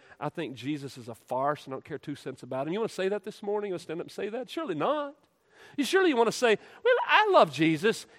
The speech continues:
If you love him, follow him. He says,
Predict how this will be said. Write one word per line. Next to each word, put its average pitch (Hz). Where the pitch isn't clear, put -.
If 214
you 233
love 302
him, 233
follow 294
him. 156
He 254
says, -